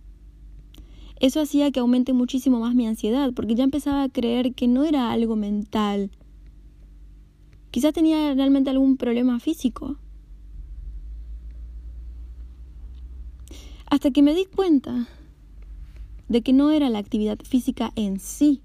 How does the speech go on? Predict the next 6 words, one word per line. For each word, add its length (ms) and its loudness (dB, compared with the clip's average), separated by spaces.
lo 140 -2
que 140 -4
me 100 -4
daba 220 -4
miedo, 400 -6
sino 280 6